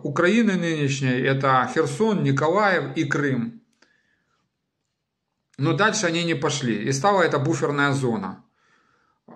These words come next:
Армия О Н Р выда-, выдвинула на юг, чтобы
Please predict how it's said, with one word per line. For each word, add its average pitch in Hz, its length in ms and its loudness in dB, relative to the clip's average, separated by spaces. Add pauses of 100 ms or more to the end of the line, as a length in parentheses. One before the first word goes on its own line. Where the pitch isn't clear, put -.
Армия 180 420 2
О 170 200 0
Н 175 100 0
Р 180 280 4
выда-, 156 320 2
выдвинула 147 800 2
на 143 100 0
юг, 143 560 -2 (240)
чтобы 135 800 2